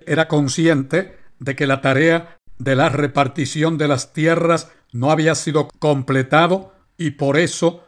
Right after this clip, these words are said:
llevó a cabo esta acción justa y noble.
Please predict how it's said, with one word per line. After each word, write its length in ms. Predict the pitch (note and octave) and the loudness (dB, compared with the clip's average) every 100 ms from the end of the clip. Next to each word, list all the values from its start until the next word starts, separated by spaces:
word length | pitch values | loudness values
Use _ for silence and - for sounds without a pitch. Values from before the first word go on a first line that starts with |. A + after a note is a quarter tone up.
| _ | _
llevó 340 | - C#3 C3 D#3 | -6 -2 0 0
a 100 | D#3 | 0
cabo 520 | D#3+ E3 D#3+ D#3 _ _ | 0 2 0 -2 _ _
esta 380 | D3 D3 - C3+ | -2 -2 -6 -8
acción 560 | - - D#3 E3 E3 - _ _ | -8 -6 0 0 -2 -10 _ _
justa 500 | - E3 - - D3 | -2 -2 -2 -2 -2
y 40 | |
noble. 420 | C#3+ E3 A#2 F#2 | 0 -2 -2 -12